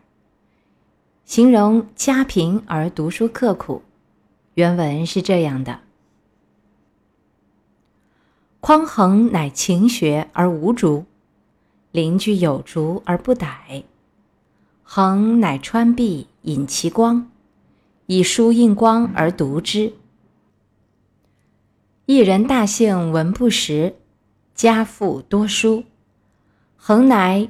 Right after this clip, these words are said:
与其庸作而不求长。主人怪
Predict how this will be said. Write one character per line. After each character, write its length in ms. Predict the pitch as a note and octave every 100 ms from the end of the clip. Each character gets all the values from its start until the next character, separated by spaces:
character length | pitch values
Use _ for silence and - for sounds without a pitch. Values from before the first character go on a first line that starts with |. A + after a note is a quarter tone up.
| -
与 140 | G3
其 280 | D#3 - G3+
庸 240 | B3+ B3+
作 380 | B3+ C4 F3 -
而 220 | - F#3 G3
不 100 | A#3
求 260 | - G3
长。 460 | A3+ - C#3+ C#3 A3+ - _ _ _ _ _ _ _ _ _
主 160 | -
人 240 | F#3 E3+ G#3+
怪 440 | D#4 C#4 E3+ -